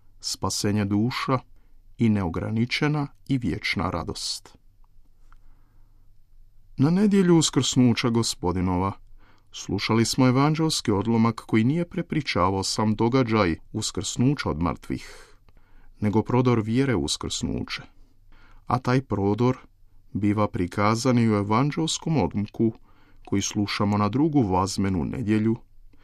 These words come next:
kada se Gospodin Isus ukazuje dva puta učenicima. U prvom ukazanju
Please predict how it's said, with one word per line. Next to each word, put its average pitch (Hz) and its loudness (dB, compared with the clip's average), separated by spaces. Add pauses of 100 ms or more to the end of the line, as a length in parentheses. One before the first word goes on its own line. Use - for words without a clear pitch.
(220)
kada 120 2
se 135 0
Gospodin 165 0 (120)
Isus - -4 (180)
ukazuje 104 0
dva 113 -2
puta 92 -6 (120)
učenicima. - -8 (1300)
U 113 2
prvom 196 2
ukazanju 113 4